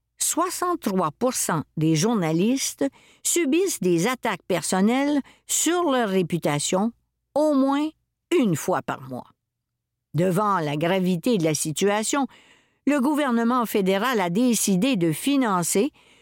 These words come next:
une vingtaine de projets à travers le pays afin de contrer le problème croissant du harcèlement des journalistes et celui de la désinformation en ligne.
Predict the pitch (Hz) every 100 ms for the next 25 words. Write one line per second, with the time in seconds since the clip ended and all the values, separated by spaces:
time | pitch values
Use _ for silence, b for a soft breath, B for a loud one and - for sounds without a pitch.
0 | b 294 247 196 196 294 294 247 202 160
1 | 151 180 196 170 160 160 _ _ - 175
2 | 165 165 151 151 151 143 165 160 339 -
3 | _ _ _ _ - 311 330 - 480 277
4 | 180 - 302 311 226 233 453 302 180 185
5 | 202 180 202 190 165 147 165 165 262 262
6 | - 302 214 170 - - 294 - 233 196
7 | 180 170 156 156 240 202 147 151 320 -
8 | - 330 - _ _ _ _ _ 392 381
9 | 285 220 175 254 262 185 170 156 147 269
10 | 214 190 165 165 147 139 131 135 131 220
11 | 294 156 147 -